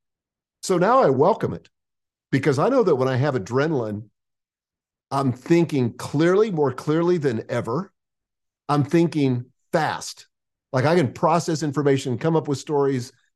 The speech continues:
do all these things that, that don't occur to me when I'm just preparing because I don't have the adrenaline when I'm preparing. And so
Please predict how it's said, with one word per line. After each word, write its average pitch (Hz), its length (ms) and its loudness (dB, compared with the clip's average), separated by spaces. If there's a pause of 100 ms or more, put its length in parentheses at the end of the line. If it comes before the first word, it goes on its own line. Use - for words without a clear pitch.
(120)
do 143 100 2
all 160 120 2
these 147 220 -4
things 135 400 -6
that, 107 280 -4 (420)
that 131 100 0
don't 165 200 4
occur 175 280 0
to 165 140 -4
me 123 320 -2 (200)
when 123 120 -2
I'm 123 80 0
just 127 220 -2
preparing 120 600 -2 (280)
because 151 200 -4
I 190 40 -4
don't 226 140 -2
have 233 140 -2
the 214 80 4
adrenaline 185 640 -2
when 95 100 -6
I'm 98 80 -6
preparing. 92 460 -6 (1160)
And 156 120 0
so 170 300 -4